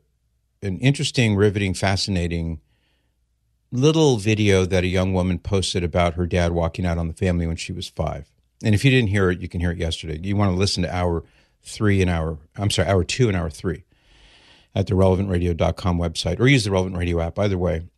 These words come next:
<clears throat> And so that in itself was interesting to talk about. You know, what's it like when your dad walks away from the marriage, or your mom? Well, the dad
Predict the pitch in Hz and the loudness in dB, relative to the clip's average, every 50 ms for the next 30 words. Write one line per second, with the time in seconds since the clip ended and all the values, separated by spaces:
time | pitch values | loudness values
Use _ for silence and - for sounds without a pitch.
0 | 147 143 - 127 139 104 87 76 - _ _ _ _ _ _ _ _ _ _ _ | -4 0 4 4 4 4 2 -6 -10 _ _ _ _ _ _ _ _ _ _ _
1 | _ _ _ _ _ _ - - 131 131 127 - 165 151 143 135 101 - 110 110 | _ _ _ _ _ _ -4 0 2 2 4 4 2 2 2 0 -2 -6 -2 0
2 | 123 143 160 - 151 123 107 101 - - - - 120 110 110 - - 104 87 92 | 2 2 2 2 0 0 0 0 -2 -4 -2 0 0 0 0 -2 -4 -4 -2 0
3 | 92 87 - 87 - 95 90 87 82 - - 85 82 80 - 80 78 78 78 87 | -2 -2 -4 -4 -4 -2 -2 -4 -4 -2 -2 -2 -2 -2 -4 -6 -6 -6 -6 -6
4 | - - 101 90 90 95 92 - 92 87 85 90 92 92 90 - 92 87 87 85 | -8 -6 -4 -2 -2 -2 0 -2 -2 -2 0 0 0 0 0 -2 -2 -2 0 0
5 | 85 82 82 82 - - 95 87 92 87 87 92 87 87 - - - 90 87 87 | -2 -4 -6 -6 -2 -2 0 0 0 0 0 0 -2 -2 -2 -4 -4 -2 -2 -2
6 | 90 90 - 90 87 87 85 98 120 127 120 110 117 110 - - _ _ _ _ | -2 -2 -4 -4 -4 -2 0 2 2 2 2 0 -2 -6 -10 -18 _ _ _ _
7 | _ _ _ _ - - 151 156 120 92 76 73 85 - _ _ _ _ _ _ | _ _ _ _ -4 2 4 4 4 2 0 -4 -8 -12 _ _ _ _ _ _
8 | _ _ _ - - - _ _ _ _ _ _ _ - 123 127 131 113 117 95 | _ _ _ -20 -20 -20 _ _ _ _ _ _ _ 0 2 2 2 2 0 0
9 | 104 120 131 143 151 143 123 104 | 2 4 4 4 2 0 -4 -10